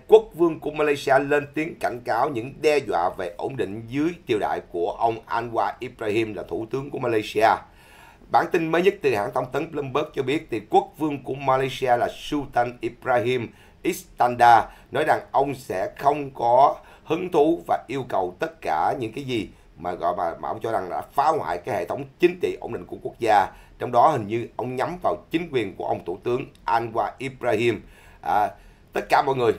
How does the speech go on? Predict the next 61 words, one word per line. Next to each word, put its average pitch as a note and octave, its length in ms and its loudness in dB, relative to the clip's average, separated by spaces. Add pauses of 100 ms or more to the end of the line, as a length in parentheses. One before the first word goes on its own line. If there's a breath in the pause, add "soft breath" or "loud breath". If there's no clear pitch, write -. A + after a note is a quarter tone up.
(120)
đều A#2+ 220 -2
tìm G#2+ 140 -4
cách, - 120 -6 (100)
à, A#2 140 4 (120)
chơi C#3+ 180 4
chính E3 280 -2
trị F#2 240 -2 (120)
và F#2 200 -2 (100)
cần - 220 -4
phải G#2 160 -6
chờ G#2 120 -2
đợi F2 200 -2 (100)
trong B2 240 -2
cái - 100 -12
cuộc - 240 -8
bầu F#2+ 200 -4
cử E2 200 -6
kế D3 120 -2
tiếp. F3 280 2 (200)
À, D#2+ 180 -2 (480 loud breath)
quốc F#3 180 0
vương C#3+ 220 -2
Ibrahim B2+ 440 0
đã A2 80 -6
đưa C3+ 140 2
ra B2 120 2
lời G2 200 0 (200)
phát D3+ 220 0
biểu G2+ 160 -2
lần G#2 240 -2
đầu F#2 260 -6
tiên B2+ 320 -2
ở F#2 120 -4
trong A2 300 -6
nghị F2+ 100 -6
viện E2+ 360 -6
mà F2+ 240 -2 (300 loud breath)
trong A#2+ 160 -6
cái A#2+ 120 -12
ngày G2+ 260 -4
khai C3 180 2
mạc G2 160 -4 (120)
phiên B2+ 140 -6
họp - 200 -8
đầu F2+ 220 -4
tiên A2+ 140 -4
năm G2+ 180 -6
hai A2 120 -4
nghìn F2 180 -6
không F#2+ 140 -12
trăm G2+ 120 -2
hai G2+ 80 -2
mươi G#2 80 -10
bốn C3 280 -2
tại D2 120 -6 (100)
Kuala A#2+ 240 0
Lumpur G#2+ 320 0
vào E2 120 -4
ngày E2 220 -10
thứ C#3 100 -6
Hai. A2+ 260 2